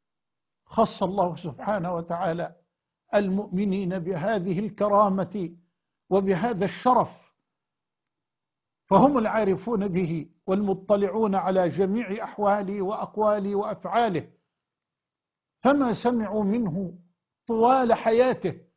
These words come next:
إلا الصدق، وما عرفوا عنه إلا الأمانة والعفة. ثم تفضل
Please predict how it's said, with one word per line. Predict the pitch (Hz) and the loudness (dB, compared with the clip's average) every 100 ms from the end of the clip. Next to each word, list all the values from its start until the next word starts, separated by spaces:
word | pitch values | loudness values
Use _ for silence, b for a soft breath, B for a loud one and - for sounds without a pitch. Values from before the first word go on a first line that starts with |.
| _ _ _ _ | _ _ _ _
إلا | 240 220 196 | -4 -2 -2
الصدق، | - - 175 - _ - _ _ _ _ _ _ _ _ _ _ | -4 -6 -8 -10 _ -20 _ _ _ _ _ _ _ _ _ _
وما | 180 220 220 | 2 4 4
عرفوا | 185 226 254 156 - 226 | 4 4 4 4 2 -2
عنه | 214 277 156 - _ 247 | 0 0 -2 -8 _ -2
إلا | 220 202 | 0 0
الأمانة | 202 202 196 202 196 180 | 0 -2 -2 -2 -2 -2
والعفة. | 196 175 185 180 - 147 _ _ _ _ _ _ _ _ - | -2 -2 -4 -8 -8 -10 _ _ _ _ _ _ _ _ 0
ثم | 247 247 | 2 4
تفضل | 220 214 - 254 208 175 196 196 | 4 2 6 4 4 2 4 4